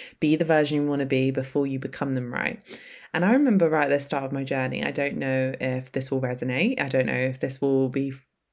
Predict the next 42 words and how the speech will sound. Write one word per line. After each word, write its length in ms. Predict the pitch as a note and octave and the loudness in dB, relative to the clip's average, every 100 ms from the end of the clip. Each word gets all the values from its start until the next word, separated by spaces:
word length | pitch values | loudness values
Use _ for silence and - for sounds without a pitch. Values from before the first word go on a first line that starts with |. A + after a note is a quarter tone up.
| _ | _
be 140 | C#3+ C3+ | -4 -2
something 360 | C3+ B2+ C#3 | -4 -2 -2
that 180 | B2+ B2+ | -4 -2
anyone 400 | C#3+ C#3+ C#3 C3+ | -2 0 0 0
is, 240 | C3 C3 C3 | 2 0 -2
who's 240 | C#3+ C3+ | -4 0
listening 340 | C3+ C3 C3 | -2 -2 -4
has 180 | B2+ C3 | -4 -6
thought, 520 | - D#3+ B2+ E3+ B3 - - - - | 2 4 4 2 0 -4 -18 -16 2
but 80 | |
this 180 | F3 F3 | 2 4
was 100 | E3+ | 0
definitely 360 | D3+ C3 C#3 B2+ | -2 -4 -4 -2
what 100 | - | -2
I 140 | C#3 | -4
thought 320 | C3+ - - | -2 -2 -2
at 100 | - | -6
some 200 | - C#3 | -4 -4
point. 360 | C3+ - D#3+ E3+ | -4 -4 -4 -6
So 240 | - C3+ | -4 -2
maybe 260 | C3+ C3+ C#3 | -2 -2 -4
someone 240 | C#3 C#3 | -6 -4
else 180 | C3+ C3+ | -6 -6
resonate. 500 | C3+ C3 C3 C3+ D#3 _ | -8 -6 -6 -6 -10 _
And 400 | E3 D#3+ D#3+ D#3+ | 2 2 0 -2
I 40 | E3 | -4
used 340 | D#3+ G#3+ A#3 | 0 0 0
to 60 | B3+ | -6
think, 540 | - D3 C#3 C3+ C3 - | -2 -2 -2 -4 -6 -10
"Okay, 480 | C#3+ - - - B2+ | -12 -12 -16 -16 -14
of 180 | C3 - | -14 -14
course 400 | - C#3 C3 - | -2 0 0 -2
you'd 140 | D3 C#3 | -8 -6
say 180 | C#3 | -6
that." 440 | C3+ E3 G#3+ G3+ - - - - - - | -4 -4 -2 -4 -4 -16 -20 -20 -20 -12
<laughs> 400 | E4+ E4+ E4+ E4+ E4+ D4 - F#3+ | -8 -6 -4 -4 -2 -4 -4 2
And 120 | G3 | 4
I 40 | |
used 280 | G3+ A3+ A3+ | 6 4 2
to 80 | A#3 | -2
think, 260 | G#3 F#3 D#3+ | 0 0 0
like, 420 | D3+ D#3 - | -4 -6 -10